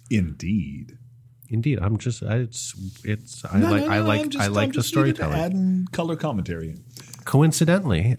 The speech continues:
Speaker 2: I had left this event early since I knew my personal <laughs> limit for alcohol consumption. This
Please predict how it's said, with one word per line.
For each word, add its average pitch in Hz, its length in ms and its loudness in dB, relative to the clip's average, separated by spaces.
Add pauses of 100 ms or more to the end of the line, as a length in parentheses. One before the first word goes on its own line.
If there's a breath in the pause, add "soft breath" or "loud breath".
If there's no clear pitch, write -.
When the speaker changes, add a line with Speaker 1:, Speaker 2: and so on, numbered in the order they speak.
Speaker 2:
I 127 200 2
had 139 160 4
left 131 260 2
this 123 180 4
event 90 280 2
early 92 340 2
since - 240 -2
I 90 80 4
knew 98 140 4
my 90 140 2
personal 117 420 2
<laughs> 85 100 0
limit 117 240 2
for - 140 -2
alcohol 90 480 0
consumption. 73 760 -8 (840 soft breath)
This 92 200 -2